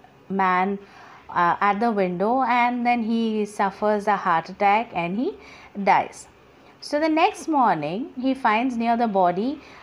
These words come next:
uh, there is a note fixed on the body which read as the sign of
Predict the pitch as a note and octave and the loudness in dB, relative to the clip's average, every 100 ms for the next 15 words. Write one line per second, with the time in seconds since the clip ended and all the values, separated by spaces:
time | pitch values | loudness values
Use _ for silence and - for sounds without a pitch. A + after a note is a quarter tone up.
0 | - G3+ G3+ G3 F#3+ G3+ A#3 A#3 B3 G#3 | -6 2 4 6 4 0 0 0 0 2
1 | F#3 D#3 - - - - - - - - | 2 0 -4 -16 -20 -20 -20 -20 -18 -4
2 | C4 - - G#3 G#3 F#3 E3+ E3 A#3 C4+ | -4 -2 0 0 0 2 2 2 -2 -2
3 | A#3+ - - F#3+ F#3 F#3 E3+ G3 F4 - | -4 -6 -4 0 2 2 4 4 2 -4
4 | C4 B3+ A3 E3+ F#3 F#3+ A3 - | -6 -2 0 2 0 2 2 0